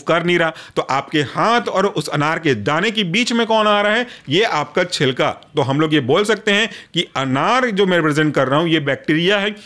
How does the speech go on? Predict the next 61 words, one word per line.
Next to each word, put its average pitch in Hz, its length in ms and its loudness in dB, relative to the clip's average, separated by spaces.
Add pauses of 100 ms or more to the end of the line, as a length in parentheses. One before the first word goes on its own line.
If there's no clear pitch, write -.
(240)
अनार 180 300 0
का 170 120 0
जो 131 140 0
छिलका 175 400 2
है, 214 80 0
वो 175 100 -2
बैक्टीरिया 127 400 2
का 107 100 -2
सेल 190 280 2
वॉल 196 260 2
है। 190 100 -2 (220)
अनार 165 260 0
के 185 100 0
अंदर 147 160 2
जो 110 160 0
दाने 147 300 0
हैं, 190 120 2
वो 170 120 0
उसके - 160 -4 (100)
ऑर्गेनल्स 165 520 0
हैं। 190 80 2 (320)
तो 196 60 -2
अब 214 260 -4
इस 247 120 0
तरीके 226 260 0
से 220 120 0
ये 208 180 0
जो 208 100 0
अनार 156 320 0
का - 120 -2
छिलका, 147 320 0
यानी 165 200 2
कि 156 120 -2
सेल 214 240 2
वॉल 202 220 4
है 175 60 2
बैक्टीरिया 131 360 0
का, 156 260 0 (240)
वो 208 100 4
बैक्टीरिया 139 380 0
को 202 140 2
बचा 143 340 0
रहा 92 100 -6
है। - 60 -14 (220)
और - 220 -4
आप 143 260 -2
नहीं 180 200 2
चाहते 160 360 0
कि 175 120 -2
बैक्टीरिया 143 460 0
रहे, 123 340 0
इसलिए 170 420 -2
जरूरी 165 340 2
है 180 80 0
कि 180 120 -2
इस 151 180 -6
सेल 160 180 2
वॉल 120 200 0
को 196 120 0
खत्म 143 300 -2
करें। 92 200 -4